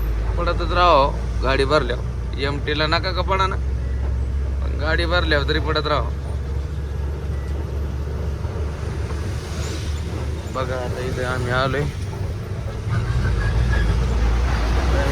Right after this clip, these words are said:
कॉम्प्लेक्स, कॉम्प्लेक्स जरा मस्त दिसते.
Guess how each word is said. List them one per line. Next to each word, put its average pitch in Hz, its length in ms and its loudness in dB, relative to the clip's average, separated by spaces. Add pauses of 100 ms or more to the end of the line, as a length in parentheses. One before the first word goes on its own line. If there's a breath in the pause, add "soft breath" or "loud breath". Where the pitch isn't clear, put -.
(1000)
कॉम्प्लेक्स, - 460 6
कॉम्प्लेक्स 139 400 6 (120)
जरा 123 180 6 (100)
मस्त 139 160 4 (160)
दिसते. - 300 4